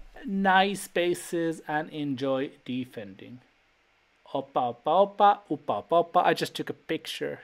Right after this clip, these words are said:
Yes, I'm gonna post it on Instagram. And maybe I do another one there. Mm, is that a good shot? Yeah, I think that's a good shot. Nice. That's gonna go to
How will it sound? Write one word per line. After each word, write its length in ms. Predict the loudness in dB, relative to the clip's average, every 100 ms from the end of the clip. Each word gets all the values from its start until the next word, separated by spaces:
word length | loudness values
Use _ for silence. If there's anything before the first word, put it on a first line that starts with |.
| _
Yes, 440 | -4 -2 -2 -6 -20 _ -14
I'm 80 |
gonna 180 | -8 -8
post 320 | -6 -4 -2
it 80 | -2
on 140 | -6 -6
Instagram. 680 | -10 -10 -8 -8 -8 -10 -18 _ _ _ _ -6
And 140 | 0
maybe 180 | 2 2
I 60 | 2
do 100 | 2
another 240 | 2 -2
one 200 | -2 -6
there. 260 | -6 -6 -10 _ _ -18
Mm, 260 | -16 -14 -12
is 120 | 0
that 180 | 2 2
a 60 |
good 180 | 0 -8
shot? 320 | -8 -12 -14 _ _ _ _ _ _ _ _ _ -4
Yeah, 240 | -2 0
I 100 | -2
think 240 | -8 -6
that's 240 | 0 0 0
a 80 | -12 -6
good 320 | -2 -2 -4
shot. 520 | -10 -8 -10 -10 -14 -16 -20 _
Nice. 680 | -16 -10 -2 -2 -2 -8 -8
That's 220 | -6 0
gonna 180 | 0 0
go 160 | -2
to 140 | -6